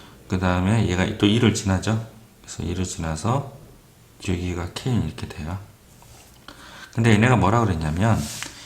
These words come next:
이, 삼, 사가 등차수에 이르는데요. 여러분들 아셔야 되는 게, 등차수열이, 직선은 등차수열이어야 돼요. 이차 함수는 등차수열이 될 수가 없어요.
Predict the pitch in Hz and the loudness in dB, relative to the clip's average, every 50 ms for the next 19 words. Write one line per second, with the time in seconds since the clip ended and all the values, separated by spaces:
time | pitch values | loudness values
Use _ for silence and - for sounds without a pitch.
0 | - - - - - - - - - - - - - - 117 127 131 127 127 123 | -20 -20 -20 -20 -20 -20 -20 -20 -20 -20 -20 -6 -2 0 2 4 4 4 4 2
1 | 120 123 - 120 123 120 120 117 117 117 113 113 113 113 - - 110 101 - - | 2 0 -2 -2 -2 0 0 2 2 2 2 2 2 2 2 0 -2 -2 0 0
2 | 104 104 101 98 101 - 104 104 107 - 139 113 - 101 87 80 76 78 78 73 | 0 0 0 -2 -2 0 0 2 2 2 0 0 0 0 -2 -2 -2 -4 -6 -6
3 | 73 76 76 80 80 80 87 92 104 110 104 98 92 85 76 80 - - 123 113 | -6 -6 -6 -6 -6 -4 -2 2 2 4 4 4 2 0 0 -2 0 0 2 2
4 | 95 85 78 78 80 78 - 110 110 90 76 73 - - - - - - - - | 0 0 -2 -4 -4 -2 0 0 0 0 0 -4 -8 -12 -18 -18 -20 -20 -20 -20
5 | - - - 120 120 160 156 147 151 139 131 127 120 107 107 - 101 - - - | -6 0 2 2 4 6 4 4 6 4 4 4 4 2 0 -2 -2 0 2 4
6 | 143 139 127 123 127 120 110 110 98 95 - 147 131 - - 95 78 - 78 73 | 4 4 4 4 2 2 2 2 0 0 0 -2 -2 -2 -2 -2 -2 -4 -6 -6
7 | 76 76 73 73 76 - 78 73 73 78 80 80 87 90 - - - - - - | -6 -8 -8 -10 -12 -12 -12 -10 -10 -10 -8 -6 -6 -8 -8 -12 -20 -20 -20 -20
8 | _ - - _ _ _ - - - - - - - 117 113 113 - 143 131 131 | _ -20 -20 _ _ _ -20 -20 -20 -20 -6 0 0 2 2 4 4 4 4 4
9 | 123 117 120 117 117 110 110 98 90 - 117 110 107 95 87 - - - - - | 2 2 2 2 2 2 2 2 0 0 0 0 0 0 0 -2 -6 -8 -6 -6
10 | - - 95 82 78 - - - 80 80 82 92 87 | -4 -4 -6 -6 -6 -8 -10 -10 -8 -8 -8 -8 -8